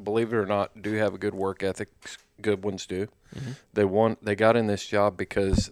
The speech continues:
Speaker 1: they want to serve and enforce the law, and they don't mind hearing from the victims and update. They want to talk about where they're at on your case with you.
Speaker 2: Sure.
Speaker 1: But when you're dealing with,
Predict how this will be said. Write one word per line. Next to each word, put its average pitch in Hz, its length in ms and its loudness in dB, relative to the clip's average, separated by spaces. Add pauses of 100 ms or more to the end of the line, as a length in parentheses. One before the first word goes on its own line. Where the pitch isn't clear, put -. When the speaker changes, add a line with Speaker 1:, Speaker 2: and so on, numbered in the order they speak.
Speaker 1:
they 98 200 -2
want 101 400 -2
to 107 140 -8
serve 101 520 0 (640)
and 101 220 -2
enforce 98 420 -4
the 98 100 -2
law, 90 360 0 (640)
and 101 400 4 (100)
they 107 200 2
don't 113 240 4
mind 110 280 4
hearing 113 420 0
from 104 520 0 (560)
the 101 80 -8
victims 101 520 -2
and 92 220 -2
update. 110 540 2
They 107 120 4
want 110 460 0
to 104 100 -12
talk 104 320 2
about 101 260 0
where 101 160 0
they're 98 200 0
at 101 100 0
on 98 300 -4
your 98 160 -4
case 101 440 -4
with 95 200 -8
you. 101 260 -2 (120)
Speaker 2:
Sure. 123 280 -8 (240)
Speaker 1:
But 120 280 6
when 120 180 4
you're 110 200 4
dealing 127 440 2
with, 107 240 0